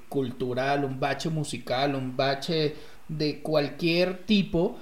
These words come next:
este, durante la década de los, la primera década de los dos mil, donde, este, realmente M T V,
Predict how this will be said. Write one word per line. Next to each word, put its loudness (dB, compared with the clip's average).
este, 2
durante 2
la 2
década 2
de 2
los, 2
la 0
primera 4
década 4
de 4
los 6
dos 6
mil, 4
donde, 6
este, 4
realmente 0
M -2
T -4
V, -2